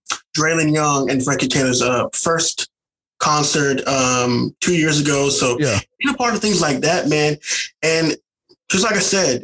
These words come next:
Speaker 1: it, it isn't really about having the best skill, but just try to be, just be there, be consistent, and maybe eventually learn something to the point where you can become one of the, the main guys on the team. And that's what it
Speaker 2: Yeah.
Speaker 1: took me, is just, like, helping out where I could. And then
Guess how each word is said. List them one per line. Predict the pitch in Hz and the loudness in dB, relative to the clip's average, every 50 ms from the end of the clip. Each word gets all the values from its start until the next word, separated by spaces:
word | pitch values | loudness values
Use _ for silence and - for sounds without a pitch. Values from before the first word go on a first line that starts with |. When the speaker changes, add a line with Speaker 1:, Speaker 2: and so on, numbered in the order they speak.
| - _ - | -8 _ -8
Speaker 1:
it, | - - - | -8 -4 -2
it | 151 160 | 0 0
isn't | 185 185 190 180 165 | 2 2 2 2 2
really | 170 180 180 175 | 2 2 0 0
about | 151 147 139 127 - | 0 0 -2 -2 -2
having | - 160 160 151 156 147 | -2 0 0 0 0 0
the | 139 127 | 0 0
best | - 151 151 151 - | 0 0 0 0 0
skill, | - - 160 160 156 147 | 0 0 0 2 2 2
but | 143 135 123 - - _ _ _ _ - | 0 0 -2 -4 -6 _ _ _ _ -4
just | 160 - - | -2 -2 0
try | 185 165 156 | 0 0 0
to | 147 127 117 101 - - _ _ _ 143 | 0 0 0 -2 -4 -8 _ _ _ -2
be, | 143 156 175 - - | 0 2 2 0 0
just | - 147 156 147 120 | -2 0 0 0 0
be | 131 160 180 | 0 0 2
there, | 185 170 170 170 170 | 2 2 2 0 0
be | 151 147 139 | 0 0 0
consistent, | - 185 - - - 160 156 - - 180 175 170 160 | 0 0 0 0 0 0 0 0 0 0 0 2 2
and | 139 123 120 120 - _ _ - - - - _ _ | 0 0 -2 -2 -6 _ _ -18 -16 -16 -16 _ _
maybe | - 131 139 151 156 180 | -2 0 0 2 2 2
eventually | 165 143 131 156 160 165 - 156 135 | 0 2 2 0 0 0 0 0 0
learn | 131 135 147 165 160 | 2 2 2 0 0
something | 160 175 165 170 175 | 0 0 0 0 0
to | - 170 | 0 -2
the | 160 - | -2 -2
point | - 165 151 151 | 0 -2 0 0
where | 143 143 | 0 0
you | 156 170 | 0 0
can | - 175 151 | 0 0 0
become | 151 151 156 160 156 151 151 147 147 | 0 0 0 0 2 2 2 2 2
one | 151 147 | 2 2
of | 147 | 0
the, | 147 143 139 135 135 - _ _ - - - _ - | 0 0 0 0 -2 -6 _ _ -20 -20 -18 _ -2
the | 143 | 0
main | 143 147 151 160 170 | 0 2 2 2 2
guys | 160 156 156 156 151 | 2 2 2 2 2
on | 156 | 2
the | 147 139 | 0 0
team. | 135 - 233 226 170 | 0 0 0 0 2
And | 127 131 | 2 0
that's | 147 165 - - | 0 0 0 0
what | 180 | -2
it | 170 - - | -2 0 0
Speaker 2:
Yeah. | 175 | -2
Speaker 1:
took | 180 180 | -2 0
me, | 185 208 208 | 0 0 0
is | 180 - - | 0 0 0
just, | 151 139 - - | 0 0 0 0
like, | 139 123 120 - _ _ _ - - _ _ _ | 0 -2 -2 -6 _ _ _ -20 -20 _ _ _
helping | - 147 - 165 156 | -6 -4 -2 0 0
out | 151 143 139 143 | 0 0 0 0
where | 160 156 | 0 0
I | 147 143 | 0 0
could. | - - 156 160 175 180 180 | 0 0 2 2 2 2 2
And | 160 147 | 2 2
then | 135 131 131 131 127 127 | 2 2 2 0 0 -2